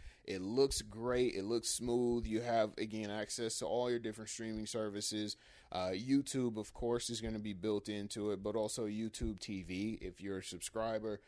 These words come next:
you can get access to Hulu and Peacock and, um, also, uh, apps through Goo-, the Google Play Store. You can upload, you can download certain apps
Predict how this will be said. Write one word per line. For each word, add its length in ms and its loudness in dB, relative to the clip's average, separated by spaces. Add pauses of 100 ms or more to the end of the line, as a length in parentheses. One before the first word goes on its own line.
(240)
you 160 -2
can 200 -4
get 140 0
access 500 -4
to 100 -12
Hulu 720 2
and 180 -18
Peacock 680 0 (100)
and, 320 -6 (320)
um, 520 -6 (120)
also, 840 4
uh, 360 -2
apps 420 -2
through 640 0
Goo-, 120 0
the 300 0
Google 260 0
Play 260 -2
Store. 420 -4
You 200 -4
can 340 -6 (180)
upload, 680 0 (920)
you 120 -4
can 140 -2
download 640 2
certain 360 0
apps 440 -2